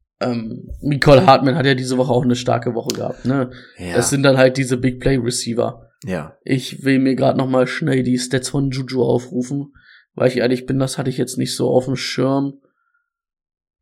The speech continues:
Speaker 1: Oh, letzte Woche hundertdreizehn und ein Touchdown. Na gut, er sieht halt zumindestens bis auf letzte Woche, wo er nur fünf sieht, immer so seine acht Targets oder immer genau acht Targets. Das ist halt in Ordnung und jetzt momentan macht er was draus, ne?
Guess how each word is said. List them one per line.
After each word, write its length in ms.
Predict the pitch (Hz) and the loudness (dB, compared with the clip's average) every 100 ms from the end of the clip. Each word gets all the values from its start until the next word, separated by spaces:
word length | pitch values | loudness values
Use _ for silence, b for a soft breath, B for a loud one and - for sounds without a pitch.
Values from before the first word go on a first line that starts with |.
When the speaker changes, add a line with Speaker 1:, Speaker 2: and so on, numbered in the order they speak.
| _ _ _ _ - - | _ _ _ _ -20 -4
Speaker 1:
Oh, 100 | 127 | 0
letzte 300 | 123 123 139 | 0 0 -2
Woche 160 | 131 | -2
hundertdreizehn 680 | 135 135 131 139 131 127 147 | -2 -2 -4 0 0 0 -2
und 160 | 139 - | -2 -2
ein 60 | |
Touchdown. 840 | 127 160 - - 127 123 120 120 b b b b b b _ _ _ _ | -4 -6 -6 -4 -2 0 0 -4 b b b b b b _ _ _ _
Na 220 | - 143 | 2 8
gut, 160 | 175 196 | 8 8
er 120 | 196 | 6
sieht 200 | 190 240 | 6 2
halt 220 | 226 185 | 4 2
zumindestens 560 | - 190 185 185 180 - | 2 0 0 0 -2 -4
bis 160 | 180 165 | 0 0
auf 120 | 175 | 2
letzte 380 | 185 180 - 170 | 0 0 -2 -4
Woche, 300 | 175 185 165 | -4 -6 -4
wo 140 | 151 | -2
er 40 | 147 | -2
nur 200 | 151 143 | -2 -4
fünf 360 | - 160 196 196 | -4 -4 -4 -4
sieht, 260 | 175 165 | -6 -6
immer 220 | 170 160 | -2 -2
so 100 | 147 | 0
seine 300 | 147 147 147 | 0 0 0
acht 240 | - - - | -2 -4 -4
Targets 420 | 135 156 180 175 | 0 0 0 0
oder 260 | 135 123 - | 0 0 2
immer 220 | 147 139 | 4 4
genau 260 | 135 147 - | 4 4 4
acht 200 | - - | 0 0
Targets. 580 | 185 185 202 196 - _ _ _ _ _ _ _ _ _ _ _ _ _ _ _ _ _ | 2 2 0 -6 -18 _ _ _ _ _ _ _ _ _ _ _ _ _ _ _ _ _
Das 160 | - 127 | -8 -2
ist 160 | 170 | 0
halt 200 | 214 202 | 2 2
in 100 | 190 | 2
Ordnung 460 | 143 160 - 131 127 | 2 0 0 0 0
und 180 | 135 127 | 0 -2
jetzt 280 | - 143 165 | -4 -4 0
momentan 420 | 170 165 170 165 | 0 2 2 2
macht 180 | 165 160 | 0 0
er 100 | 127 | -2
was 180 | 123 | -2
draus, 340 | - 113 113 - | -4 -4 -2 0
ne? 160 | 139 | -2